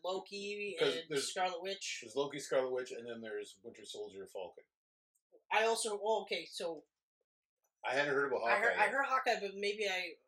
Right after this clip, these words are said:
Speaker 1: thought, maybe it was Falcon and
Speaker 2: Yeah.
Speaker 1: But even Falcon and Winter Soldier, I'm just like, "What is this, a buddy comedy?"
Speaker 2: Obviously.
Speaker 1: Like, I don't, I don't know. Like, the Disney Plus is front-loading it hard, and it's going to,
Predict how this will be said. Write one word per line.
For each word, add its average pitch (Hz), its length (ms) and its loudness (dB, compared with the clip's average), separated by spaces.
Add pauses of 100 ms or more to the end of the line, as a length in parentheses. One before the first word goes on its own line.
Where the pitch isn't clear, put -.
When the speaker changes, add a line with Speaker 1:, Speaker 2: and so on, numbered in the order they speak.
(140)
Speaker 1:
thought, 175 220 -4 (120)
maybe 185 220 -6
it 170 80 -6
was 165 140 -8
Falcon 151 380 -10
and 127 200 -18 (440)
Speaker 2:
Yeah. 113 220 -4
Speaker 1:
But 240 100 2
even 339 180 -4
Falcon 262 460 2
and 202 340 -6
Winter 214 180 -2
Soldier, 196 420 -2
I'm 156 140 -10
just 156 220 -8
like, 143 220 -6
"What 160 120 -8
is 143 80 -12
this, - 180 -12
a - 140 -16
buddy 151 200 -10
comedy?" 254 520 -4 (580)
Speaker 2:
Obviously. 117 640 -4
Speaker 1:
Like, 180 220 -6
I 185 60 0
don't, 185 280 -4 (560)
I 226 240 10
don't 180 160 2
know. 131 280 -12
Like, 139 240 -10
the 180 160 -14
Disney 233 400 -2
Plus 202 380 2
is 180 120 -4 (160)
front-loading 202 520 0
it 165 100 -10 (120)
hard, 175 480 6
and 156 240 -8
it's - 380 -8
going 175 260 -12 (120)
to, 156 640 -14